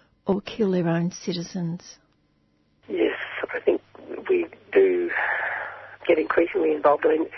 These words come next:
Speaker 2: even domestically, the troops, that we've now got record levels of U S troops in Darwin. It started off with just two hundred Marines rotating through in two thousand and twelve,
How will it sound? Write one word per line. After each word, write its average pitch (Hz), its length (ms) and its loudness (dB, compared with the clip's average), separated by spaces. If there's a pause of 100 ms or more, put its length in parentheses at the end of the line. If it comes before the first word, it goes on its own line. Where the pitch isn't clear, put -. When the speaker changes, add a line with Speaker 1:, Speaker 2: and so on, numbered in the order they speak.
(500)
Speaker 2:
even 349 240 4
domestically, - 580 2
the - 100 2
troops, - 440 0
that - 100 -2
we've 233 120 2
now 175 160 2
got - 220 0
record 170 360 0
levels 165 340 0
of 160 80 -4 (440)
U 170 180 0
S 165 100 2 (140)
troops - 320 0 (560)
in 80 420 -4
Darwin. 156 440 2
It 139 200 -12
started 175 240 4
off 160 160 0
with - 100 -8
just - 140 4 (160)
two 175 180 -2
hundred - 380 -2 (640)
Marines 165 420 4 (240)
rotating 156 520 0
through 151 140 2
in - 160 -2
two 180 80 -4
thousand 156 300 0
and 160 100 -4
twelve, 156 420 2